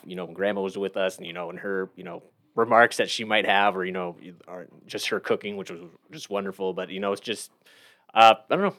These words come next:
feels like home. It's, it just feels really good to be around people, you know, that you grew up with and you love, and that's kinda why, you know, Thanksgiving is kinda my favorite holiday, and I'm fortunate that we get to have it at Uncle Steve's almost every year, and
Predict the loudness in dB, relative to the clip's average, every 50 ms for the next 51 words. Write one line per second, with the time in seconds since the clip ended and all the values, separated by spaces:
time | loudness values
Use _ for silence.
0 | _ -2 -2 2 4 4 4 6 4 2 2 0 -4 -14 -20 -20 -16 -14 -14 -14
1 | -14 -14 -12 -12 -10 -8 -6 -4 -4 -4 -6 -8 -8 -8 -6 -4 -6 -6 -8 _
2 | _ -10 -8 -8 -8 -6 -6 -6 -4 -4 -4 -4 -6 -6 -6 -10 -10 -8 -6 -6
3 | -6 -8 -10 -12 -14 -12 -10 -6 -4 -4 -4 -6 -6 -8 -6 -4 -2 -2 -2 -2
4 | -2 -2 -4 -4 -4 -8 -14 -12 -8 -6 -4 -2 -2 -4 -4 -8 -14 -16 -20 _
5 | _ _ _ _ _ _ _ _ _ _ _ -4 -4 -4 -4 -6 -6 -4 -2 -2
6 | 0 0 2 2 2 2 0 -4 -6 -6 -4 -4 -6 -6 -6 -8 -6 -6 -8 -8
7 | -6 -8 -8 -8 -8 -8 -8 -10 -10 -12 _ _ _ _ _ _ _ _ _ _
8 | _ -6 -4 -4 -2 -2 -4 -4 -2 -2 -2 -2 -4 -4 -6 -10 -14 -20 _ _
9 | _ _ _ _ _ _ _ _ _ -6 -4 -4 -4 -4 -4 -4 -4 -6 -6 -6
10 | -8 -8 -6 -4 -4 -2 -2 -2 -4 -4 -6 -8 -10 -12 -14 -10 -8 -6 -6 -6
11 | -6 -4 -4 -4 -4 -6 -4 -4 -4 -4 -4 -4 -6 -6 -6 -6 -6 -8 -8 -10
12 | -14 -16